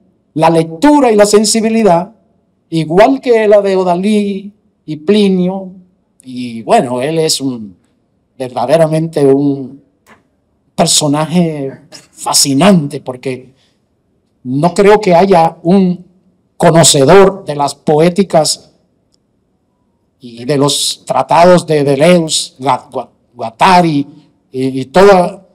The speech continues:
el pensamiento, eh, Lacan, y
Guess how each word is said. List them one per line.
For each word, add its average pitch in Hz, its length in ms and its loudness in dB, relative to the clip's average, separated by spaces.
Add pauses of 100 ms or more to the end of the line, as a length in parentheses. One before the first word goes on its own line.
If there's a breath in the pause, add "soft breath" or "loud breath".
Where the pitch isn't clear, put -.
el 147 160 -8
pensamiento, 160 1040 2 (140)
eh, 135 400 -4
Lacan, 175 680 0 (480)
y - 140 -12